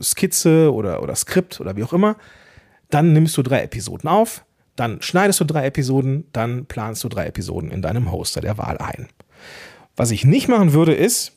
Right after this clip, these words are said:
Episode eins skizzieren, Episode eins aufnehmen, Episode eins schneiden, Episode eins planen. Das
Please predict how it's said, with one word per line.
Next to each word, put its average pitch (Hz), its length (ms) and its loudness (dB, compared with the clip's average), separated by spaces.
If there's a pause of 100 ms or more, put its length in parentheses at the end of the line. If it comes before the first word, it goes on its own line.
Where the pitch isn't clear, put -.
Episode 117 420 -2
eins 117 520 -2
skizzieren, 233 800 0
Episode 104 440 -4
eins 90 240 -4
aufnehmen, 175 540 4
Episode - 420 -10
eins - 260 -6
schneiden, 170 520 4
Episode 110 380 -6
eins 92 300 -6
planen. 120 480 0 (1040)
Das - 460 0